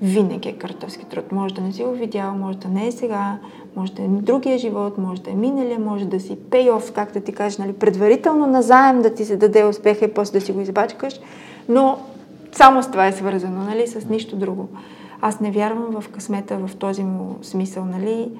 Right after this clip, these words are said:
"Сега ще ми се падне жена и ще вече супер ще е всичко. Сега ще ми се падне късмета от лотарията и супер ще е всичко." За мен всичко е заработено и аз не знам защо, а,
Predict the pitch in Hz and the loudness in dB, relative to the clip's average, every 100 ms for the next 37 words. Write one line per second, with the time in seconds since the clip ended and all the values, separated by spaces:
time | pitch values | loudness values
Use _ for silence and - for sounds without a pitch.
0 | - 202 196 185 185 202 190 185 170 185 | -6 -4 -4 -6 -8 -6 -4 -4 -6 -6
1 | 202 302 311 285 254 214 202 247 247 - | -4 -4 -4 -4 0 0 0 -2 -2 -4
2 | - - 214 196 - 185 - - - - | -6 -4 -4 -6 -6 -8 -8 -12 -4 0
3 | 254 202 190 190 185 208 180 170 - - | 0 0 -4 -4 2 4 4 -2 -6 -10
4 | - 196 196 220 220 196 190 - 220 208 | -6 -6 -4 -2 4 4 4 4 4 8
5 | 226 262 269 269 269 - - 233 - - | 10 10 6 4 2 2 2 0 0 -4
6 | - 175 - - - - - - 220 240 | -4 -6 -8 -16 -20 -20 -18 -4 0 2
7 | 254 254 - 285 262 247 220 208 220 277 | 2 -2 -8 -6 -2 -2 -2 -4 -4 -6
8 | 285 302 302 254 254 247 - - - - | -6 -8 -8 -6 -6 -8 -14 -20 -20 -8
9 | - 285 269 247 240 285 277 247 - 247 | -4 -2 -2 -2 -2 -2 -4 -8 -6 -4
10 | 247 247 - - - - - - 226 220 | -4 -6 -12 -20 -20 -20 -20 -16 -10 -8
11 | 220 | -8